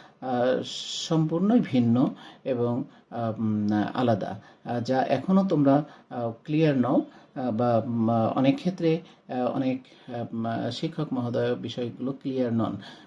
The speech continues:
অবশ্য যারা প্রশিক্ষণ পেয়েছে, সরকারি প্রশিক্ষণ পেয়েছে, তারা এই বিষয়টি বোঝেন এবং জানেন। তো এই যে মূল্যায়ন, আহ, আমরা যে মূল্যায়নে অংশ নিচ্ছি, এই মূল্যায়নটা,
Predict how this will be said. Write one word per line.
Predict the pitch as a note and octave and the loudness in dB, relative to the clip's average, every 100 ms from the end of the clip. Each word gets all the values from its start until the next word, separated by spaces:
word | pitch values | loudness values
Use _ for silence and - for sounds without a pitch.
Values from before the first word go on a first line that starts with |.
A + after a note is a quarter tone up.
| - | -6
অবশ্য | C#3+ - C#3+ | -4 -2 2
যারা | B2+ A#2+ | 4 2
প্রশিক্ষণ | - B2+ F#3+ - A3 F3+ | -2 -4 -4 -2 0 0
পেয়েছে, | - B2 - F3+ D#4+ - - _ | -2 -6 -4 -4 -4 -8 -20 _
সরকারি | C3+ B2 B2 | -6 -4 -4
প্রশিক্ষণ | B2 A#2+ A#2+ D#3+ - E3+ | -4 -8 -8 -10 -8 -6
পেয়েছে, | D3 D3+ - F4 | -4 -4 -6 -6
তারা | - A2+ G#2 - - _ | -4 -2 -4 -8 -20 _
এই | A2 | -8
বিষয়টি | G#2+ G#2+ G#2+ G#2+ | -6 -4 -4 -4
বোঝেন | - G#2 - F#3+ - - _ | -4 -4 2 0 0 -10 _
এবং | - A2 G#2 | -6 -4 -2
জানেন। | G#2 G2 - - - _ _ _ _ _ _ _ _ _ _ - _ _ | -2 -2 -6 -10 -16 _ _ _ _ _ _ _ _ _ _ -20 _ _
তো | - | -10
এই | F3 A3+ B3+ C4+ F#3+ | 0 4 4 4 -2
যে | A3 | 2
মূল্যায়ন, | G#3 E3+ D#3+ E3+ F#3+ A#2+ E3 - - _ | 4 6 4 6 4 4 2 0 -14 _
আহ, | D3 C3+ C3+ | -6 -4 2
আমরা | C#3 D3 | 4 4
যে | C#3+ | 6
মূল্যায়নে | C3 B2 C3 D3+ F#3+ | 4 4 4 4 4
অংশ | C#3 - | 0 2
নিচ্ছি, | C3+ D#3 - C3+ D4+ - - - | 4 4 2 0 0 0 -16 -6
এই | D3 | -2
মূল্যায়নটা, | D#3 D#3 G3 C4 C4 D#3 B2 A#2+ | 0 2 2 4 4 4 2 0